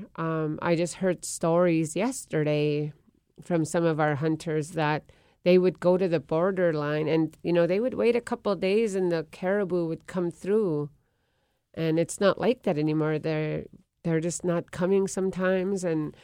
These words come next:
we have to travel further. It's just getting very worrisome for us.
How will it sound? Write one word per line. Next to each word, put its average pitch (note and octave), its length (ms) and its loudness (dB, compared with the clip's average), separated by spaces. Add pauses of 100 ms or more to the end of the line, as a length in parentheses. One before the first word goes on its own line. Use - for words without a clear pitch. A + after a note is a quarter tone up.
(260)
we F3+ 100 -4
have E3+ 160 -6
to D#3+ 100 -6
travel F3+ 480 -2
further. G3+ 1000 2
It's F3 180 -4
just G3 180 -6
getting F3+ 320 -2
very F3+ 380 4
worrisome E3+ 720 0
for D3 260 -6
us. D3 400 -8